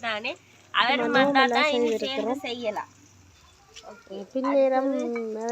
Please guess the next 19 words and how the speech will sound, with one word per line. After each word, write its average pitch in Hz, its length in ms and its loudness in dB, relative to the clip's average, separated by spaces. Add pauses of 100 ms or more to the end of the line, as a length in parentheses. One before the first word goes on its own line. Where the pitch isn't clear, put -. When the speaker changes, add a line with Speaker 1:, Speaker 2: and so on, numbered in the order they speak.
(140)
Speaker 2:
சுயானாக்கள் 240 680 -2
வந்து 226 180 -4
ஒரு 254 140 -6
நீ-, 254 200 -6
இன்னும் 262 240 -2
நீட்டாக்கி 233 500 -4
விட 208 140 -4 (520)
நல்லா 226 300 -8
இருக்கு. 208 240 -14 (100)
Speaker 1:
ம். 233 220 -12
Speaker 2:
அடுப்பு 302 240 0 (160)
இன்னும் 359 260 2
கொஞ்சம் 370 280 -2
வித்தியாசமா 294 540 0
செய்யணும். 254 540 -2 (380)
நான் 277 200 2
அங்க 269 160 2 (460)
சங்கானையில 311 600 2
அந்த 269 140 0